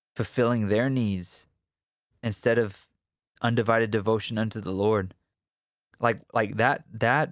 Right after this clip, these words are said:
verse and that paragraph smacked me in the face. And I really, it really made me see things from a different perspective. And it really, it, it, it helps me,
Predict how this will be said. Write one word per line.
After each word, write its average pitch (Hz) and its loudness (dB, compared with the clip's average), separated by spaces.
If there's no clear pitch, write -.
verse 107 0
and 120 -2
that 104 -4
paragraph 123 0
smacked - -4
me 131 -6
in 123 -6
the 127 -4
face. - -6
And 117 4
I 113 4
really, 127 2
it 113 -4
really 131 2
made 123 0
me 123 0
see - -6
things 120 -4
from 120 -6
a 117 -2
different 113 -4
perspective. 117 -6
And 120 0
it 117 0
really, 123 0
it, 117 -2
it, 120 -2
it 113 -2
helps 110 -2
me, 101 -2